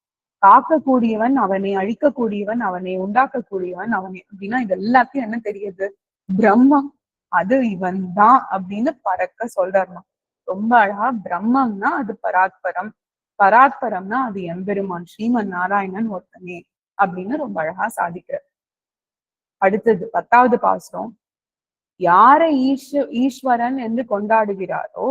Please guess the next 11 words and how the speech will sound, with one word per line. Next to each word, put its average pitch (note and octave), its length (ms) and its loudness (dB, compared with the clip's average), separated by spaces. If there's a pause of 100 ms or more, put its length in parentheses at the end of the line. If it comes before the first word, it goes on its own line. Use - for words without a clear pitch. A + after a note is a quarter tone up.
(540)
அவர்களை A#3 680 0 (580)
இவன்தான் C#4 880 0 (440)
தன் D4 240 -2
ஸ்தோத்திரங்களில் C4 920 -4 (140)
சேவிக்கிறார்கள்" F#3+ 840 -2
அப்படின்னு G3+ 400 -8
ரொம்ப A3+ 220 -8
என்னன்னா, A#3 440 -4 (800)
யாரெல்லாம் C4 960 4
ரொம்ப G#3+ 260 -8
சா-, G3+ 400 -2